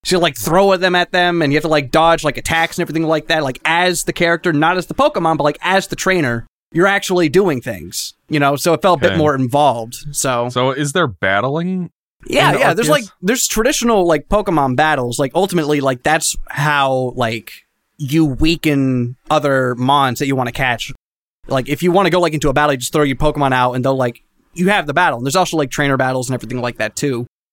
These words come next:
Speaker 1: But, like, the trainer, him, her, themselves, like,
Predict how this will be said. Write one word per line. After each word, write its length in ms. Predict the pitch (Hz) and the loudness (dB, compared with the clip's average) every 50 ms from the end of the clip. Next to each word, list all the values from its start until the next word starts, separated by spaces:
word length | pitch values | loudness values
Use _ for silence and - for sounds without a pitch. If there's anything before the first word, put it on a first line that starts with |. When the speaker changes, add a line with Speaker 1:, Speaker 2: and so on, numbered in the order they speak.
| _ _ _ _ | _ _ _ _
Speaker 1:
But, 200 | - 135 - 208 | -6 -2 0 0
like, 220 | 190 185 180 160 - | 2 2 2 0 0
the 80 | 139 | -2
trainer, 580 | 120 - - 190 202 220 220 214 196 190 175 - _ _ | -2 0 2 2 2 2 2 2 2 0 0 -4 _ _
him, 580 | _ - - 165 165 165 165 165 165 165 156 131 | _ -8 -2 0 2 2 2 2 2 0 -2 -2
her, 420 | - 160 156 156 151 147 147 151 | 0 2 2 4 4 4 2 0
themselves, 1040 | 135 123 120 127 135 143 143 139 131 - 143 135 135 139 139 135 127 - - - - _ _ _ _ _ - | -2 -4 -2 -2 0 0 0 -2 -2 -2 -2 0 0 0 -2 -2 -2 -4 -4 -4 -6 _ _ _ _ _ -6
like, 260 | 131 120 120 - | -6 -4 -6 -6